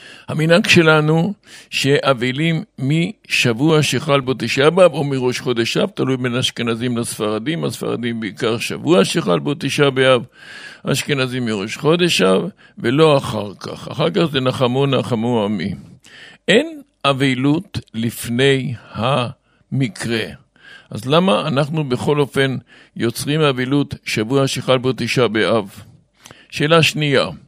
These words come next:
למה קבעו חז"ל ממוצאי שבת? נתת דבריך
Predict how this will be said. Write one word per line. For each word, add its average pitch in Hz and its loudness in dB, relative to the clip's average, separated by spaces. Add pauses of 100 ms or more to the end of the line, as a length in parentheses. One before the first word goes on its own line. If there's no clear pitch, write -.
(540)
למה 240 2 (340)
קבעו 170 0 (340)
חז"ל 160 2 (280)
ממוצאי 139 0
שבת? 95 -4 (140)
נתת 170 -4 (140)
דבריך 131 -2